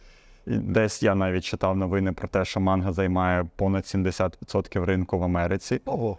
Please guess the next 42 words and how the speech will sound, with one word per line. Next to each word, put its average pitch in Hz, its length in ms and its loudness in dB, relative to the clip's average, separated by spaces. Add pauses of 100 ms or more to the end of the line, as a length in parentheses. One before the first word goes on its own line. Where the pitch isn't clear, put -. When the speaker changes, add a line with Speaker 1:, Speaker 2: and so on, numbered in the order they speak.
(120)
Speaker 1:
Тобто, 98 360 0
ну, 90 180 0
це 95 300 0
суттєві 90 500 -2
цифри. 107 480 0 (920)
Е, 101 360 0
і, 110 220 2 (100)
ну, 117 200 0 (920)
справа 104 440 2
в 101 60 -4
тому, 123 240 2
що - 140 -4
ми 127 140 2
близимося 123 640 0
до 113 320 2 (460)
того, 117 300 2
тої 117 240 0
самої 120 380 0
позначки. 104 400 -4
Speaker 2:
Скоріше 156 380 0
питання 160 520 0
вигорання, 170 540 0
то, 139 120 -2
що - 160 -4
людям 131 320 0
вже 127 160 0
воно 127 200 0
приїлося, 151 640 0
Speaker 1:
Людям 349 120 2
Speaker 2:
це 381 140 -6
Speaker 1:
приїлося, 277 500 0
так. 123 340 2
Людям 208 260 2
приївся 156 540 0
Марвел, 127 520 0
мені 135 200 4
особисто 117 520 -2
приївся 104 420 0
Марвел, 101 340 2
тому 98 220 0
що - 200 -4
він, 117 320 2